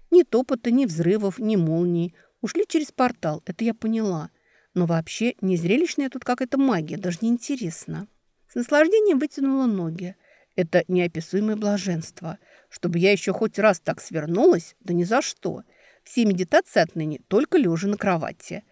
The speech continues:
Привстала, потянулась за книгой. И тут лангарш.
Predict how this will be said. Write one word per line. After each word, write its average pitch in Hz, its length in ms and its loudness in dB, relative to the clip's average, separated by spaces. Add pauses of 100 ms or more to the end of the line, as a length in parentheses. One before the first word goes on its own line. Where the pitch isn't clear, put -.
(260)
Привстала, 214 680 2 (300)
потянулась 180 540 -2
за 240 140 4
книгой. 165 600 -2 (260)
И 180 80 0
тут 165 400 -2 (420)
лангарш. 160 720 4